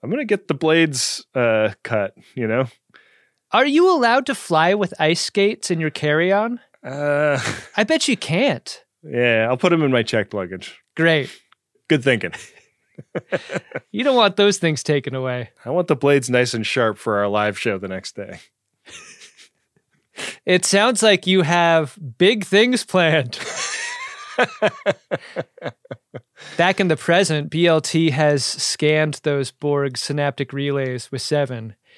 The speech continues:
Speaker 2: and she's able to authenticate them.
Speaker 1: Yeah.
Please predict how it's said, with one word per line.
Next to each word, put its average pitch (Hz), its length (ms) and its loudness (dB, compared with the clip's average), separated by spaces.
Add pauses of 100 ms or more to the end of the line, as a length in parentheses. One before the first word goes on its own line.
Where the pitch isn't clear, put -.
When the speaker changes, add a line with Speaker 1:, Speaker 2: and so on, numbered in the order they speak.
(160)
Speaker 2:
and 160 200 0
she's 214 260 2
able 240 280 2
to 240 220 -2
authenticate 220 800 2
them. 127 320 -2 (160)
Speaker 1:
Yeah. 139 280 0